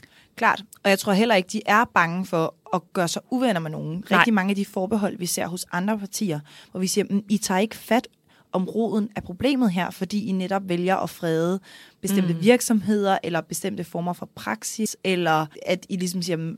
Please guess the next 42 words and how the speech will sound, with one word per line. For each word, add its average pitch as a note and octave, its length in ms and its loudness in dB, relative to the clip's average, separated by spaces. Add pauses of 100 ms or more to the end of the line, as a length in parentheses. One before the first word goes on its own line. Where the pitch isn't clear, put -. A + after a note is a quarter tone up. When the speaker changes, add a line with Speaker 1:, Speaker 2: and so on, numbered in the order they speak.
(100)
Speaker 1:
folk - 220 -2
skal F#3 140 -2
have F3 120 0
lov E3+ 320 2
til G3 320 -2
at, E3 160 2 (120)
at D#3+ 100 -2 (140)
leve F3+ 280 0
deres F#3 200 -2
liv F#3+ 180 -4
præcis, - 380 -4
som F#3+ 120 -4
de E3+ 100 -10
gør E3 220 0
det G3 100 -2
i F#3 80 -6
dag, F3+ 260 -4
på F3+ 100 -6
bekostning E3+ 560 -6
af D#3+ 180 -6 (480)
de F#3+ 80 -2
mennesker, E3+ 280 -4
der F3 80 -4
kommer E3 240 -6
efter A#3 260 0
dem." G3 300 0 (220)
Speaker 2:
Ja. F#3 120 0 (260)
Speaker 1:
De A#3 120 2 (340)
andre A#3 200 6
partier A3 360 2
skylder C#4 400 2
ligesom G#3 240 0
en F3 120 -4
masse F#3 380 -2
af F#3+ 60 -6
de G#3+ 100 0
her G3+ 60 6
mennesker G3+ 280 0
nogle F#3+ 160 0
ting, - 180 -2
og G3 80 -4
så G#3+ 180 2